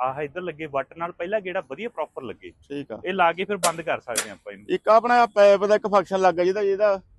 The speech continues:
Speaker 1: ਇਹਦੇ ਦੋ ਫਾਇਦੇ ਨੇ ਜੀ।
Speaker 2: ਹਾਂਜੀ।
Speaker 1: ਇੱਕ ਤਾਂ ਆਪਾਂ ਜਿਹੜੀ ਪਹਿਲਾਂ ਇਹ ਆ, ਆ ਜਿਹੜੀ ਪੈਪਾਂ ਨੇ,
Speaker 2: ਹਾਂਜੀ।
Speaker 1: ਆਪਾਂ ਇਹਨਾਂ ਨੂੰ ਸਪੋਰਟ ਦਿੱਤੀ ਹੋਈ ਆ।
Speaker 2: ਵੀ ਪੈਪਾਂ ਸਿੱਧੀਆਂ ਰਹਿਣ ਵਾਸਤੇ।
Speaker 1: ਹਾਂ, ਸਿੱਧੀਆਂ ਰਹਿਣ ਵਾਸਤੇ ਵੀ ਪੈਪ, ਅਹ, ਬੈਂਡ ਨਾ ਹੋਵੇ।
Speaker 2: ਠੀਕ ਆ।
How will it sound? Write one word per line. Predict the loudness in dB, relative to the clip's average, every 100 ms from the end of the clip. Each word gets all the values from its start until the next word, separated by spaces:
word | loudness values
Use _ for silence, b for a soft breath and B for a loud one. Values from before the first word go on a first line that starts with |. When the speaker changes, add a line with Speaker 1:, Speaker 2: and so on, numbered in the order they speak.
| _ -8
Speaker 1:
ਇਹਦੇ | -6 -6
ਦੋ | -4 -6
ਫਾਇਦੇ | -4 -6 -8
ਨੇ | -14 -14
ਜੀ। | -16 -20 _ -6
Speaker 2:
ਹਾਂਜੀ। | -6 -4
Speaker 1:
ਇੱਕ | -8 -8
ਤਾਂ | -6
ਆਪਾਂ | -4 -4
ਜਿਹੜੀ | -6 -8
ਪਹਿਲਾਂ | -8 -6 -4
ਇਹ | -4 -4
ਆ, | -4 -6 _ -6
ਆ | -2 -2
ਜਿਹੜੀ | -4
ਪੈਪਾਂ | -6 -6 -4 -6
ਨੇ, | -6 -10 _ _ _ -4
Speaker 2:
ਹਾਂਜੀ। | -2 -2
Speaker 1:
ਆਪਾਂ | -4
ਇਹਨਾਂ | -8 -10 -8
ਨੂੰ | -8
ਸਪੋਰਟ | -10 -6 -6 -4
ਦਿੱਤੀ | -8 -10 -12
ਹੋਈ | -10
ਆ। | -12 -12 _ _ -10
Speaker 2:
ਵੀ | -6
ਪੈਪਾਂ | 0 0 2 0
ਸਿੱਧੀਆਂ | 0 0 2
ਰਹਿਣ | 2
ਵਾਸਤੇ। | 0 -2 -8 -6
Speaker 1:
ਹਾਂ, | -4 -4
ਸਿੱਧੀਆਂ | -6 -10 -8 -6
ਰਹਿਣ | -6
ਵਾਸਤੇ | -6 -8 -8 -12
ਵੀ | -8
ਪੈਪ, | -2 -2 -4
ਅਹ, | _ -6 -6 -6
ਬੈਂਡ | -6 -8 -8
ਨਾ | -10
ਹੋਵੇ। | -10 -12 -14
Speaker 2:
ਠੀਕ | _ -10 -6
ਆ। | -8